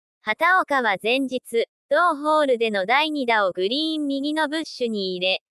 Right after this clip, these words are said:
同伴競技者やキャディーらとボールを探した。ゴルフ規則十八点二エーでは捜索時間を三分と定めているが、競技委員らが実際に計測するわけではない。草むらにあっ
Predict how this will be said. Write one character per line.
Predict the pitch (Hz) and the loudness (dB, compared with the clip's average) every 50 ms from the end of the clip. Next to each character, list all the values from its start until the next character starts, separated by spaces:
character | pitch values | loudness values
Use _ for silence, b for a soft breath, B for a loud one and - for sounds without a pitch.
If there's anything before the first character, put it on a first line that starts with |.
| _ _ | _ _
同 | 220 247 285 330 330 | 0 2 2 2 2
伴 | 339 339 339 320 254 | 0 0 -2 -2 -4
競 | - 320 330 330 339 | -4 0 0 2 2
技 | 320 330 320 - | 0 -2 -6 -4
者 | - 254 | -2 0
や | 226 196 190 - | 0 0 -2 -2
キ | - 269 | -2 -2
ャ | 311 311 | -2 -2
デ | 339 | -2
ィ | 330 320 302 | -2 -2 0
ー | |
ら | 262 247 226 | 0 0 0
と | - 190 175 | 0 -2 0
ボ | 175 202 226 269 294 | 0 2 2 2 2
ー | 294 | 2
ル | 285 285 277 | 2 0 0
を | 269 262 | 0 0
探 | - 240 233 233 247 247 | 0 -2 -2 0 0 -2
し | - - - | -2 -6 -6
た。 | - 214 208 196 - _ _ _ _ _ _ _ _ _ _ _ _ _ | -2 -2 -2 -2 -2 _ _ _ _ _ _ _ _ _ _ _ _ _
ゴ | - 208 214 | -2 0 0
ル | 269 330 330 | 0 -2 -4
フ | 349 - | -6 -10
規 | - 320 - | -14 -14 -8
則 | - 302 294 - - 196 190 170 - - _ | -4 -4 -4 -4 -4 -4 -4 -4 -4 -8 _
十 | _ - 262 294 330 330 | _ -2 -2 0 0 -2
八 | 330 320 262 - - - | -2 -4 -6 -6 -6 -2
点 | 262 254 240 214 190 190 | -2 0 0 0 -2 -4
二 | 202 226 233 | -4 -2 0
エ | 254 277 277 254 214 185 | 0 2 2 2 0 -2
ー | - _ _ _ _ _ | -6 _ _ _ _ _
で | - 294 311 | -2 0 2
は | 294 247 208 - | 2 2 0 0
捜 | - 254 285 330 339 | 0 0 0 0 2
索 | - 339 302 - 339 311 | 0 -2 -2 -2 -4 -6
時 | - 330 - | -6 -6 -2
間 | 311 311 294 277 254 | 0 0 0 0 0
を | 220 285 277 | -2 -2 -4
三 | - 277 294 320 320 294 | -2 -2 -2 0 -2 -2
分 | - 269 262 247 226 | -2 -2 -2 -2 0
と | - 196 190 | -2 -2 -2
定 | - 196 196 247 285 311 | -2 -2 0 0 0 0
め | 311 302 - | 0 -2 -2
て | - 233 214 | -2 -2 -2
い | 208 202 | -2 0
る | 208 226 226 | 0 0 0
が、 | 202 185 175 175 - _ _ _ _ | 0 0 -2 -2 -2 _ _ _ _
競 | _ 240 262 294 330 339 | _ 0 2 2 2 2
技 | 339 349 | 0 -4
委 | 349 320 339 349 339 330 | -4 -4 -4 -4 -4 -2
員 | 311 277 | -2 0
ら | 240 226 214 | 0 0 0
が | 190 180 175 | 0 -2 -4
実 | - 185 185 - | -4 -6 -8 -8
際 | - - 277 302 311 302 | -4 -2 0 0 0 0
に | 294 294 285 | -2 -6 -6
計 | - 277 285 311 320 | -2 0 0 0 0
測 | - 320 311 - 302 | -2 -6 -6 -6 -8
す | - - 302 294 | -10 -8 -6 -4
る | 294 302 302 | -2 0 0
わ | 311 302 | 0 0
け | - 294 | 0 0
で | 254 240 220 | 0 0 0
は | 196 190 180 | 0 0 0
な | 180 208 233 247 | 0 0 0 0
い。 | 226 190 165 - _ _ _ _ _ _ _ _ _ _ _ _ _ _ | -2 -4 -8 -10 _ _ _ _ _ _ _ _ _ _ _ _ _ _
草 | - - - 320 339 359 | -18 -4 -2 0 0 0
む | 359 359 | 0 0
ら | 349 349 349 | 0 0 0
に | 349 349 302 | 0 -2 -2
あ | - 339 | 0 0
っ | 330 | 0